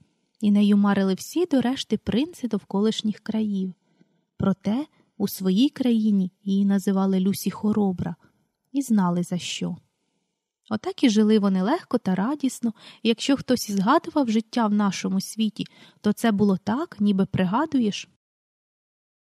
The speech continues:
Сторінка двісті п'ятнадцять.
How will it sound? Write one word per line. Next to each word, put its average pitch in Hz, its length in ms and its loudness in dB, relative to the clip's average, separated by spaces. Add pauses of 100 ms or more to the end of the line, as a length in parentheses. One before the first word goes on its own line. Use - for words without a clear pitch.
(280)
Сторінка 269 680 0
двісті 220 440 -2
п'ятнадцять. 202 720 -6